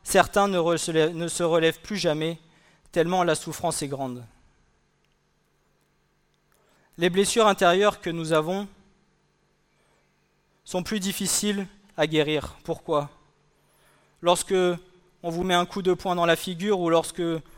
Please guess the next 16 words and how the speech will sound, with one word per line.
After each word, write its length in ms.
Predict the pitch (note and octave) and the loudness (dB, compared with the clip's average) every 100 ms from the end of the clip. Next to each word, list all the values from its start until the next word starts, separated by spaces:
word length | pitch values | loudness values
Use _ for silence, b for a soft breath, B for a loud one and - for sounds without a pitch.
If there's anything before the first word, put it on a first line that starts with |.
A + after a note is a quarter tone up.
| b | b
vous 120 | D#3+ | -12
tombez 260 | - E3+ E3 | -8 -2 2
par 220 | F3 E3+ | 4 4
terre 240 | - G3 F3 | 4 4 4
et 80 | |
que 140 | D#3+ E3 | 2 -4
vous 200 | D#3 D#3 | -6 -6
vous 220 | D#3+ D#3 | -4 0
éraflez 400 | D#3 D#3 - F3 | 4 2 2 -4
le 120 | D#3+ | -2
genou, 380 | D3+ E3 G3 G#3+ b b b b b b b | -4 -4 -4 -6 b b b b b b b
rapidement, 720 | D#3+ D#3+ - F3+ F#3+ A3 G#3+ - b b b b _ | 2 2 2 0 4 4 2 -10 b b b b _
vous 160 | D#3+ E3 | 0 4
allez 160 | E3 | 4
cicatriser, 800 | D#3+ E3+ F3 D#3+ F3+ E3 F#3 F3 b b b | 2 2 2 2 0 0 2 0 b b b
rapidement, 680 | C#3+ D#3 - E3 F3+ F#3+ | 0 0 2 -2 0 0